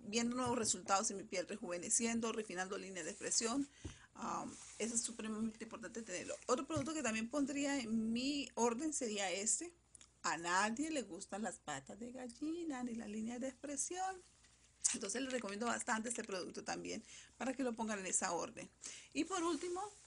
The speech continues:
colocaría mi desmaquillador. Tampoco puede faltar. Nutrir mi piel, alimentar mis pestañas y mis cejas de igual manera.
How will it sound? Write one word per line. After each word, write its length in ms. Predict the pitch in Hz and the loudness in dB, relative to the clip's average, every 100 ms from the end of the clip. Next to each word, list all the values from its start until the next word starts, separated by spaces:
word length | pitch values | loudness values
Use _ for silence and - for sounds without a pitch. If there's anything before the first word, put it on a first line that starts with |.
| - - - - _ - | -20 -20 -20 -20 _ -8
colocaría 580 | - 262 285 302 294 262 | 2 4 4 2 2 2
mi 200 | 240 254 | 4 4
desmaquillador. 800 | 240 240 233 208 233 165 160 - - - - - - - - - _ _ _ - - _ _ _ _ | 6 4 4 2 4 6 6 2 -2 -6 -6 -8 -20 -20 -20 -20 _ _ _ -14 -14 _ _ _ _
Tampoco 340 | - - - 220 | -16 -12 -10 -8
puede 180 | - - | -8 -6
faltar. 400 | - - - - - _ _ - _ - - _ - | -10 -6 -6 -6 -14 _ _ -20 _ -20 -20 _ -12
Nutrir 280 | 208 202 190 | -10 -8 -6
mi 100 | 196 | -8
piel, 400 | 202 240 277 311 - - | -4 -2 0 -4 -12 -10
alimentar 500 | 208 190 190 190 196 | -8 -6 -6 -4 -4
mis 140 | 202 - | -4 -6
pestañas 460 | 196 240 254 269 | -2 2 2 2
y 60 | 254 | 0
mis 160 | 208 - | 0 0
cejas 440 | 277 277 254 - - - - - | 0 0 -2 -4 -10 -20 -10 -4
de 80 | |
igual 200 | 196 202 | 0 0
manera. 380 | 196 185 - 214 | 0 -4 -6 -8